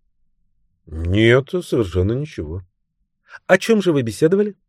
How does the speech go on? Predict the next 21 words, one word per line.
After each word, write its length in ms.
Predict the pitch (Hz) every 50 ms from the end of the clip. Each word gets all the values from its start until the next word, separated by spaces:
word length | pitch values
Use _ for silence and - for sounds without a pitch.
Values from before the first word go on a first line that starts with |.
| _ _ _ _ _ _ _ _ _ _ _ _
«Да 340 | - 95 87 82 113 139 147
так, 640 | - _ - 214 226 185 - - - - - - _
о 120 | - 104 -
том, 320 | _ - 156 165 120 90
о 40 | 80
сём». 420 | - - - 107 113 113 104 87 - _ _ _ _ _ _ _ _ _ _ _ _ _ _
«Дружелюбно?» 1000 | 85 80 95 95 98 90 85 90 98 90 92 101 98 107 127 160 202 220 208 - _ _ _ _ _ _ _ _ _ _ _ _
Невиль 500 | - 107 110 120 120 120 117 123 117 113
вспыхнул. 560 | - - - - 123 104 - - 90 82 - _ _ _ _
«Разумеется!» 1000 | - 143 165 196 - - 196 214 202 214 214 185 151 123 101 - - - - - _ _ _ _ _ _ _ _ _ _ _ _ _ _ _ _ _ -
А, 360 | 120 120 117 117 113 110 110
к 180 | - - - -
примеру, 420 | - 196 196 147 92 71 - _ _ _ _ _
«Не 180 | - 131 147 165
произошло 680 | 160 165 175 180 165 170 180 156 - - - 233 240 226
ли 120 | 202 185
между 460 | 170 175 196 214 185 139 135 131 139
вами, — 800 | 123 117 120 170 208 233 233 220 202 180 151 127 113 104 90 - - _ -
плавно 500 | 95 92 95 90 90 85 82 85 85 82
продолжал 560 | - - 98 87 92 90 87 - 92 85 82
Лич, — 300 | - - - - -